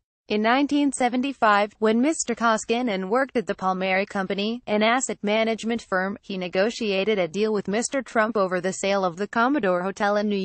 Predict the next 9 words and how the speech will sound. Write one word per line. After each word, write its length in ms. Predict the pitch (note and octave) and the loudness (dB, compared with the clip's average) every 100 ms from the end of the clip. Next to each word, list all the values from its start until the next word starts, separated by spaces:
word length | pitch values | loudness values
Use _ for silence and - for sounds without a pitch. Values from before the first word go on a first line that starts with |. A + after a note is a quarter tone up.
| F#3+ | 0
York 180 | G#3+ - | 0 0
City 260 | G#3+ A#3 | -4 -2
from 200 | A#3+ F#3 | -2 -2
the 80 | F3+ | -2
bankrupt 640 | E3 G3 A#3+ A3 F3+ - - | -2 -2 0 0 -2 -4 -2
Penn 240 | C4 D4+ | -2 0
Central 360 | A#3 A#3+ C4+ B3+ | 0 0 0 -2
Transportation 760 | - A#3 B3 C4 G#3+ A3 G3 | 0 0 0 -2 0 -2 -2
Company. 500 | F3+ E3+ E3 E3 D#3+ | -4 -4 -4 -6 -10